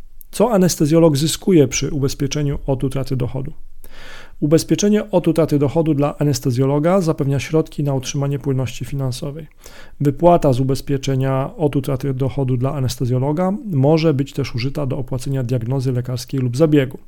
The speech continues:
Przy prowadzeniu działalności gospodarczej trzeba też czasami kogoś zatrudnić,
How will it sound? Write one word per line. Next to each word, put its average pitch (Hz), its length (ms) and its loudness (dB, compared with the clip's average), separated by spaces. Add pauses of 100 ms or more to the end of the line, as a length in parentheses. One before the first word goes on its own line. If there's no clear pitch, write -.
(720)
Przy 151 500 6
prowadzeniu 156 480 4
działalności 143 540 2
gospodarczej 147 640 0
trzeba 151 340 2
też 135 200 -2
czasami 135 400 -4
kogoś 127 240 -2
zatrudnić, 160 440 -2